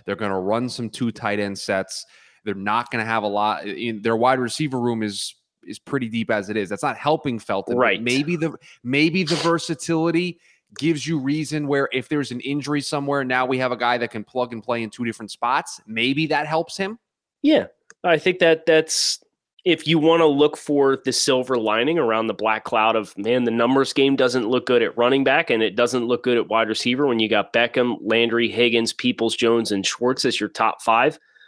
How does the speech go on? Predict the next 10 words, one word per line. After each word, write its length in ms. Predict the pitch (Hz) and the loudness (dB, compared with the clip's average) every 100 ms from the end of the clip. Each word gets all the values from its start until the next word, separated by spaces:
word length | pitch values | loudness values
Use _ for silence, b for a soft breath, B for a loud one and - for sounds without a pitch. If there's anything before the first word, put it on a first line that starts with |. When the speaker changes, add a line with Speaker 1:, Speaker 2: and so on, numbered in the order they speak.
| b | b
Speaker 2:
plus 300 | - 131 131 | 0 0 2
the 100 | - | 0
tight 260 | - 127 123 | 0 2 4
ends 440 | 123 135 147 - - _ _ _ | 4 4 2 -2 -8 _ _ _
with 360 | 117 120 117 104 b b _ - | 0 2 2 -2 b b _ 0
Hooper, 360 | 151 147 156 | 2 4 2
Harrison 500 | - 131 131 - 127 | 4 4 4 2 2
Bryant, 340 | 117 120 127 - | 2 4 2 0
and 180 | 123 113 | -4 0
Njoku. 500 | 120 120 165 190 | 2 2 2 0